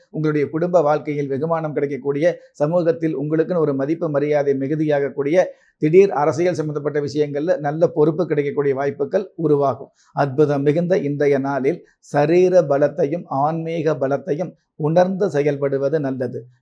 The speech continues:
இன்றைய வழிபாட்டு தெய்வம் முத்தாலம்மன். அதிர்ஷ்ட எண் மூன்று, அனுகூலமான வர்ணம் இளம் ஊதா, அதிர்ஷ்ட எழுத்துக்கள் ஆர், ஒய். நெஞ்சுக்கிணிய நேயர்களே, இருபத்தி ஏழு நட்சத்திரங்களை உள்ளடக்கிய பனிரெண்டு ராசிகளுக்கான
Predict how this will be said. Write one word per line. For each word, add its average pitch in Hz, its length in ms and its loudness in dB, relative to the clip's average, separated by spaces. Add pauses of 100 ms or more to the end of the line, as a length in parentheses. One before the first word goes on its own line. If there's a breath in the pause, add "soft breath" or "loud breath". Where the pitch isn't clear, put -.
(100)
இன்றைய 147 320 2
வழிபாட்டு 151 480 0
தெய்வம் 143 360 -2 (120)
முத்தாலம்மன். 143 720 2 (200 loud breath)
அதிர்ஷ்ட 156 480 -2 (140)
எண் 123 100 -6 (120)
மூன்று, 151 420 -4
அனுகூலமான 156 800 0
வர்ணம் 135 440 -4
இளம் 147 400 0
ஊதா, 147 280 2 (240 loud breath)
அதிர்ஷ்ட 147 480 -2
எழுத்துக்கள் 139 720 -2
ஆர், 190 280 4 (320)
ஒய். 147 160 4 (320)
நெஞ்சுக்கிணிய 160 760 0
நேயர்களே, 147 420 2 (220)
இருபத்தி 165 600 2
ஏழு 151 260 4
நட்சத்திரங்களை 151 760 2
உள்ளடக்கிய 143 760 0 (100)
பனிரெண்டு 151 560 0
ராசிகளுக்கான 147 920 -2